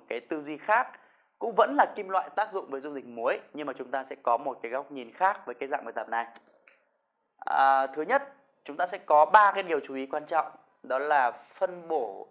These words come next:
anion cho các kim loại trong, à, hệ từ magie tới bạc. Vì sao lại gọi là phân bố như vậy? Thì các em để ý nhá.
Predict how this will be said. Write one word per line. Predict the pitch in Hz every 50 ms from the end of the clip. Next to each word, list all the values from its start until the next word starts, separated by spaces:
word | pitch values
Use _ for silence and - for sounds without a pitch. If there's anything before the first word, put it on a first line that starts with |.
| _ _ _ _ - _
anion | - 160 175 175 175 175 175 170 175 175 170 165 165 156 _ _
cho | - 160
các | 160 165 - _
kim | - 180 165 160
loại | 160 156 147 - - - _
trong, | - 156 147 143 143 139 139
à, | 139 135 131 135 - _ _ _ _ _ _ - - -
hệ | 151 - - 110 - -
từ | 131
magie | 110 120 135 156 160 156 143 156 160 151 143 - - _
tới | - 131
bạc. | 151 170 156 135 - - - - _ - - - - _ - _ _ _
Vì | - 170 165
sao | - 220 214 208
lại | 190 156
gọi | 147 147 107 139
là | 139 -
phân | - 180 175 165
bố | 151 156 180 240 247
như | 240 202
vậy? | 208 190 - - - - - _ _ _ _ _
Thì | - 151
các | - 202 214
em | 214 190
để | 151 123
ý | - 135 143 170
nhá. | 208 220 226